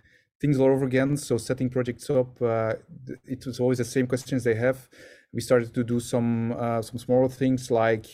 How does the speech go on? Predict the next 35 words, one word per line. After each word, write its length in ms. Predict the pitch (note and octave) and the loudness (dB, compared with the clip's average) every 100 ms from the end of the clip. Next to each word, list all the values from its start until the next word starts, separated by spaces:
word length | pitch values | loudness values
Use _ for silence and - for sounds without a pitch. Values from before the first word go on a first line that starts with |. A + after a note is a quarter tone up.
| - | -12
um, 420 | A2+ G#2+ G#2+ G#2+ A2+ - - - _ - | -6 -4 -4 -6 -10 -20 -20 -20 _ -8
like, 300 | A2 A2 G#2+ - - - A#2+ | -6 -6 -8 -16 -20 -16 -8
yeah, 200 | A#2 G#2+ | -6 -4
like 260 | G#2 G#2 | -6 -10
some, 400 | - - - A2 C#3+ | -14 -14 -14 -14 -12
some 160 | A#2 | -8
events 500 | A2 - B2+ C#3 B2+ | -8 -2 0 0 0
or, 440 | B2+ A#2 A2+ A2 A2+ | 0 2 2 0 -2
um, 460 | A2+ A2 G#2+ A2 - - | -4 -4 -4 -6 -10 -6
or 400 | B2 A#2+ A2+ - A2+ | 0 2 2 -2 -10
an, 200 | A2 G#2+ | -8 -8
an 100 | A2 | -6
online, 880 | A2+ A#2 A#2+ A#2+ A2+ A2+ A#2+ - A2+ | -4 0 0 0 -2 -2 -4 -6 -8
uh, 200 | A2 A2+ - _ _ | -8 -8 -12 _ _
channel. 500 | C3 B2+ C#3 C#3+ D3 - - _ - | -2 0 0 -2 -6 -18 -20 _ -4
Uh, 320 | B2 A#2+ A#2+ - | -2 0 -2 0
and 280 | B2+ B2 C3 | 0 2 2
yeah, 160 | C3+ | 0
they 180 | B2+ B2+ | 4 6
all 140 | C#3 | 6
had 160 | D#3+ D#3 | 6 4
the 80 | C3+ | -2
same 220 | - C3+ | 0 0
problems. 680 | C3 D3 D3+ D3+ D3+ C#3+ - | 2 2 4 2 2 0 -2
They 200 | B2+ A#2+ | 0 2
always 280 | B2+ C3+ B2+ - | 4 2 0 -2
all 200 | C3+ C3 | -2 -2
think 180 | C#3+ D3+ | -2 0
the 80 | C#3+ | 0
same. 340 | D3 D3 C#3 | 0 -2 -2
So 540 | C3+ - B2+ A#2+ A#2+ - - - | -4 0 4 4 2 -4 -14 -4
yeah, 280 | A#2+ A#2+ | -2 0
I 80 | A#2 | 0
thought, 300 | A2+ B2 B2 | 0 -2 0
um, 320 | B2 A#2 A2+ | 0 0 -4